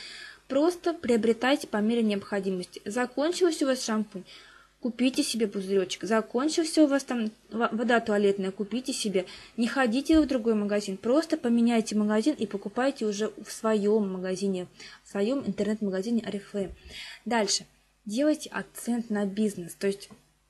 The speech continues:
я повторюсь, да, что когда у вас будет на кону крупная зарплата, крупная сумма денег, эти заказы просто на самом деле покажутся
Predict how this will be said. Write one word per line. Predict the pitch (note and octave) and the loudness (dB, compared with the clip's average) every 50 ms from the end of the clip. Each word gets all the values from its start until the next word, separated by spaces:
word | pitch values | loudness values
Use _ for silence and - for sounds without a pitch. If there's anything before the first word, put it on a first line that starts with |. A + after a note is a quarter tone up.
| _ _ - - - - - - | _ _ -14 -14 -14 -16 -10 -4
я | A#3+ A#3 A3+ | -2 -2 -2
повторюсь, | A#3 A3 - - - A#3 A#3+ A#3+ C#4+ D4+ C4+ A3+ | -2 -6 -10 -4 0 0 2 4 4 4 2 2
да, | F#3+ G#3 G#3+ | 2 0 0
что | G#3 - - F3+ - - - - - - - - - - - - _ _ _ _ _ _ _ _ _ _ _ _ _ _ | 0 -2 -4 -8 -10 -10 -14 -14 -14 -16 -16 -18 -18 -20 -20 -20 _ _ _ _ _ _ _ _ _ _ _ _ _ _
когда | - A3+ A3+ G#3+ B3 A#3+ | 0 0 2 4 4 4
у | |
вас | G#3+ G#3+ G3+ F#3+ | 4 2 0 0
будет | F#3+ G#3 G3 F#3+ - | -2 -2 -4 -2 -2
на | A3 A3 | -2 -2
кону | A3 A#3 A#3+ B3 B3+ C4 A3 F3+ - - - - - - | 0 -2 -2 0 0 0 -2 -2 -4 -8 -6 -6 -4 0
крупная | - B3 B3 A#3 - - G3 F#3+ F#3+ | 2 2 0 0 -2 -4 -4 -4 -4
зарплата, | - G3+ G3+ G3+ B3 C4+ C#4 C#4 - G#3 | -4 -6 -6 -2 0 0 0 2 0 -2
крупная | G3+ - A#3 A3 A3 G#3+ G3 G3 | 0 0 -2 0 0 -2 -4 -4
сумма | - - A3 G#3+ G#3 G3+ | -2 -2 0 0 0 0
денег, | G3 G3+ A3 C4+ E4 E4+ C4+ F#3 - - - - - - - - - - - | -2 0 0 2 2 2 2 0 -2 -8 -16 -14 -14 -12 -10 -8 -8 -6 -4
эти | G#3+ G#3+ - A3+ | -4 -4 -4 -4
заказы | G#3 A3+ A#3+ - D#4 F4 F#4+ D4+ B3 | -4 -4 -2 2 4 4 4 4 2
просто | - - A#3 B3+ B3+ - - G#3+ | -2 0 0 0 0 0 -2 -4
на | G3+ | -4
самом | G3+ - A#3+ A#3+ B3+ | -2 -2 -2 0 2
деле | B3+ C#4+ B3 G3 G3 - - - - - - - | 2 4 2 2 0 -2 -8 -16 -16 -16 -12 -12
покажутся | - A3+ - B3+ B3 A3+ - - G#3 G3 | -10 -4 0 0 0 0 0 -2 -4 -4